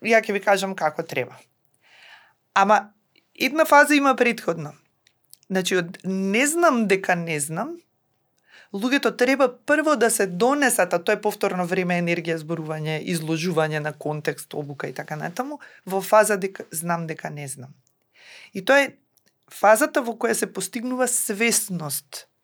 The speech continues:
за потребата од нешто. И постојат тука и алатки. Е, ние имаме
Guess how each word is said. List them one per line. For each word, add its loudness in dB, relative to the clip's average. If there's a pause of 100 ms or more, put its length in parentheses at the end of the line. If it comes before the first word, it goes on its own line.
(420)
за -2
потребата -2
од -12
нешто. -12 (2250)
И -4 (320)
постојат 2
тука -2
и 4
алатки. 4 (300)
Е, 2
ние 2
имаме 0